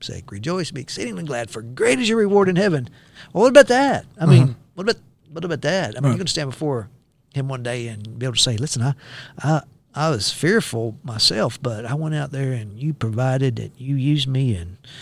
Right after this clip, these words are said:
Speaker 1: uh, I just, I, that, that was my duty, and I, it was a pleasure to, to be able to be a witness for you." And, and Paul, I mean, he's in prison, and he says, "That's why I suffer these things, because the gospel is worth it.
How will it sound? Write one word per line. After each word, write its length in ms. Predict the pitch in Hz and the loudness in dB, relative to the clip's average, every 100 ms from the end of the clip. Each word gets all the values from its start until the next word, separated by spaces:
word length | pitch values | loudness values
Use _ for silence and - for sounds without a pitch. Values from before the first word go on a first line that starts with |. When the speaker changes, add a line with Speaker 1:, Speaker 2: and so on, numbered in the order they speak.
| - - - - | -20 -20 -20 -16
Speaker 1:
uh, 260 | 98 95 95 | -14 -12 -8
I 60 | 120 | -4
just, 280 | 113 - - - _ | 0 -2 -4 -20 _
I, 160 | 117 110 - - | -8 -8 -10 -6
that, 160 | 120 - | -6 -2
that 140 | 143 175 | -2 -2
was 120 | 113 | -4
my 120 | 101 | -6
duty, 440 | 95 143 139 117 170 | -6 -2 -2 -4 -8
and 160 | 98 | -8
I, 180 | 110 127 - - _ _ - | -4 -6 -8 -20 _ _ -14
it 140 | 143 | -10
was 100 | 120 | -8
a 60 | 113 | -8
pleasure 400 | 110 131 147 110 | -8 -6 -6 -6
to, 280 | 104 95 120 - | -4 -4 -6 -6
to 80 | |
be 160 | 101 110 | -4 -4
able 140 | 101 98 | -4 -6
to 80 | 98 | -6
be 140 | 104 | -6
a 60 | 98 | -6
witness 300 | 120 107 98 | -6 -2 -2
for 240 | - 107 | -2 -6
you." 180 | 101 120 - _ _ _ _ _ | -4 -6 -8 _ _ _ _ _
And, 140 | 180 185 | 4 8
and 180 | 180 156 | 8 10
Paul, 260 | 185 226 | 10 10
I 60 | 165 | 8
mean, 120 | 170 | 8
he's 220 | 156 208 220 | 8 6 6
in 100 | 175 | 8
prison, 400 | 190 190 196 170 | 6 6 2 4
and 220 | 135 123 | 2 4
he 80 | 143 | 2
says, 220 | 160 131 | 2 2
"That's 220 | 143 - | 0 0
why 280 | 151 147 139 | 2 2 2
I 100 | 123 | 4
suffer 320 | 120 160 151 | 6 6 4
these 220 | 156 156 - | 0 0 0
things, 400 | 151 151 147 - | 0 0 -2 -4
because 520 | 147 160 - 175 147 | -2 0 2 2 2
the 60 | |
gospel 480 | 127 135 156 160 165 | 0 2 2 0 -2
is 100 | 151 | 2
worth 240 | 135 127 143 | 2 2 0
it. 160 | 135 | -4